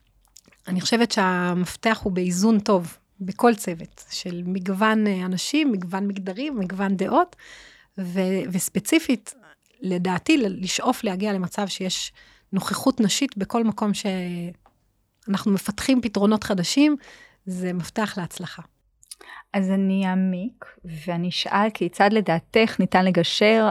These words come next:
Speaker 2: על הפער המגדרי ב-, בואי ניקח את זה בראייה ארגונית.
Speaker 1: קודם כל, יש פה קצת ביצה ותרנגולת, כי נשים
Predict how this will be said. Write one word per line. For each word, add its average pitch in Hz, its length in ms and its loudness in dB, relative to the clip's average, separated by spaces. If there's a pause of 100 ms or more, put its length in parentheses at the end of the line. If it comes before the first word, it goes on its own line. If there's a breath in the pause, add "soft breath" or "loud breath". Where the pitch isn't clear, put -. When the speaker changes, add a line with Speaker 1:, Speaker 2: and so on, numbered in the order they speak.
Speaker 2:
על 180 160 2
הפער 165 720 0
המגדרי 175 640 0
ב-, 170 80 0 (840)
בואי 202 120 6
ניקח 226 300 6
את 233 80 8
זה 202 80 10
בראייה 170 720 4
ארגונית. 170 880 -2 (400)
Speaker 1:
קודם 311 240 6
כל, 240 140 6
יש 226 80 4
פה - 120 -6
קצת 208 260 0
ביצה 202 300 0
ותרנגולת, 180 880 -4
כי - 200 -8
נשים 262 460 2